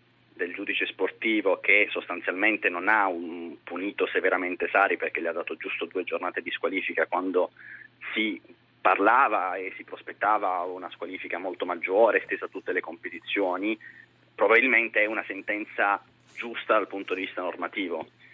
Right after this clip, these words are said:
perché è stata riconosciuta che appunto quelle frasi non erano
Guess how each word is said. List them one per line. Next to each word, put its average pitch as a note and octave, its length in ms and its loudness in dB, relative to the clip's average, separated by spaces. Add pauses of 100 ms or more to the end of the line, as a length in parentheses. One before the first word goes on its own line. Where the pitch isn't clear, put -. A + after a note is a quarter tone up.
(200)
perché G#2 260 4
è G2+ 40 4
stata G#2 240 2
riconosciuta A2 720 -2
che G2+ 300 2
appunto F#2+ 520 -4
quelle G#2 360 2
frasi G2+ 680 0
non F2+ 200 -6
erano F2+ 540 -2